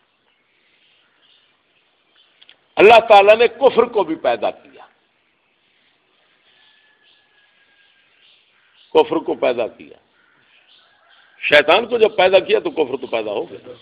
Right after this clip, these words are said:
حق کو پیدا کیا، ایمان کو پیدا کیا۔ حضرت آدم پیدا ہوئے، ملائکہ پیدا ہوئے، فرشتے پیدا ہوئے، ایمان بھی۔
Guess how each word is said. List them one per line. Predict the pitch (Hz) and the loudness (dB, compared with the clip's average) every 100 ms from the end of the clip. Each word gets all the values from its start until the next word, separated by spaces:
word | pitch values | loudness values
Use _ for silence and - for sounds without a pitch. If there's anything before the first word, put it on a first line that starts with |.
| _ _ _ _ _ _ _ _ _ _ _ _ _ _ _ _ _ _ _ _ _ - | _ _ _ _ _ _ _ _ _ _ _ _ _ _ _ _ _ _ _ _ _ -2
حق | 208 240 - | 0 0 -4
کو | 170 170 | -8 -4
پیدا | 160 156 160 | 0 0 0
کیا، | 147 120 127 | -4 -6 -6
ایمان | 117 113 127 156 | -4 -4 -4 -4
کو | - | -8
پیدا | 127 120 120 120 | -6 -6 -4 -6
کیا۔ | - 120 110 | -6 -6 -4
حضرت | 135 165 165 | 0 -2 4
آدم | 156 160 185 | 2 2 -4
پیدا | - 160 165 | 0 0 0
ہوئے، | 143 143 139 110 - | -2 -2 -4 -4 -10
ملائکہ | 120 135 151 156 165 | -4 2 4 2 0
پیدا | 147 127 120 123 | -4 -2 -4 -6
ہوئے، | 113 110 | -6 -10
فرشتے | 104 127 123 - | -8 -8 -8 -14
پیدا | 113 123 120 | -8 -8 -8
ہوئے، | 101 85 | -14 -16
ایمان | - - 110 | -20 -16 -14
بھی۔ | 180 | -14